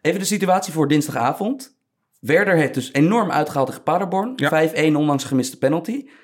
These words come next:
Speaker 1: Staan in punten gelijk met Düsseldorf
Speaker 2: Ja.
Speaker 1: op de play-off plek. Met nog drie wedstrijden te gaan. Maar ja, zeker nu er geen fans in dat stadion zitten in Bremen. Want er zouden nog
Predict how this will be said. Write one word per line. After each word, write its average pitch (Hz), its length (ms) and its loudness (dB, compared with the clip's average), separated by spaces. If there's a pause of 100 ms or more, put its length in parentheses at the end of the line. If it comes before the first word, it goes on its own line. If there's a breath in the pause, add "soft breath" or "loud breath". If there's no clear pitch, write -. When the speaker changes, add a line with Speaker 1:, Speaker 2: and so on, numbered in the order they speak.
(220 loud breath)
Speaker 1:
Staan 151 220 -2
in 156 160 2
punten 214 280 -2
gelijk 156 500 2
met 127 300 0
Düsseldorf 123 640 0
Speaker 2:
Ja. 110 200 -6
Speaker 1:
op 113 160 -2
de 98 100 -6
play-off 147 360 0
plek. - 440 -8
Met 123 120 -4
nog 95 140 -8
drie 165 180 2
wedstrijden 139 400 0
te - 60 -18
gaan. 151 420 -4 (920 soft breath)
Maar 117 640 -4 (760)
ja, 123 380 -2
zeker 131 440 2
nu 123 100 2
er 120 140 0
geen 113 160 -4
fans 147 280 0
in 143 60 -2
dat 110 120 -4
stadion 131 420 0
zitten 101 220 -2
in 98 100 -4
Bremen. 90 360 -6
Want 120 120 -4
er 117 60 -6
zouden 110 240 -2
nog 107 100 -6